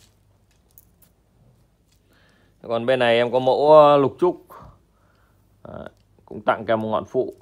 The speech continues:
Đây. Mẫu lục trúc. Anh em nhìn, à, thân cần nó rất là nhỏ thôi. Nó bé, à, còn bé hơn cả ngón tay út của em này.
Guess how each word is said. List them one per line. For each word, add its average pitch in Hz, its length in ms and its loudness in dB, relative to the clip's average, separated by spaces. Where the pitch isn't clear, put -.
Đây. 85 160 -12
Mẫu - 200 -10
lục 113 200 -4
trúc. 131 200 -6
Anh 104 120 -10
em 113 160 -4
nhìn, 107 220 -4
à, 107 120 -4
thân 117 220 -4
cần 110 160 0
nó 107 80 -4
rất 139 120 -4
là 131 60 -4
nhỏ 98 320 -2
thôi. 110 100 -6
Nó 95 80 -14
bé, 104 280 -2
à, 98 440 -6
còn 87 220 -12
bé 98 200 -2
hơn 139 200 -2
cả 90 120 -6
ngón 95 160 -8
tay 110 120 -4
út 139 240 -6
của 98 80 -4
em 92 140 -4
này. 82 80 -14